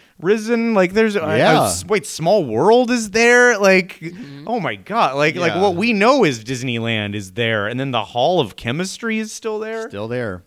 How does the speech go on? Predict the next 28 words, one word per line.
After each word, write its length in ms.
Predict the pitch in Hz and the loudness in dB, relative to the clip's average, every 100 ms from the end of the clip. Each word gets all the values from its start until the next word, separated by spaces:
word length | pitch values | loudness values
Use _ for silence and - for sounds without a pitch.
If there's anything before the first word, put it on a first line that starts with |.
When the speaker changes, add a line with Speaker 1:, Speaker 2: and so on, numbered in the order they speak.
| _ _ _ | _ _ _
Speaker 1:
Um, 480 | 123 135 135 131 131 | -10 -8 -8 -12 -16
Speaker 2:
And 100 | 123 | -8
Speaker 1:
did 0 | |
Speaker 2:
that's 160 | 123 160 | -6 -2
why 120 | 196 | 0
they're 80 | 170 | 0
Speaker 1:
anyone? 480 | 220 202 196 190 - _ - | 0 0 0 -2 -6 _ -4
Oh, 100 | 135 | -2
yeah, 220 | 151 120 | -2 -2
go 120 | 110 | -2
Speaker 2:
I 20 | |
Speaker 1:
ahead. 80 | 101 | -4
Speaker 2:
was 80 | 131 | -4
gonna 120 | 147 | -4
say 40 | 127 | -4
that's 160 | 117 | -4
why 80 | 135 | -6
there's, 180 | 113 104 | -8 -8
I 60 | 101 120 | -10 -12
think, 160 | 113 107 | -12 -12
a 40 | |
few 160 | 92 113 | -12 -12
more 160 | 90 80 | -12 -12
photos 480 | 101 87 - - | -10 -12 -12 -20
'cause 160 | - 104 | -20 -20
it 80 | 95 | -18
lasted 340 | 98 - - | -20 -18 -20
longer. 300 | - - 101 | -20 -20 -20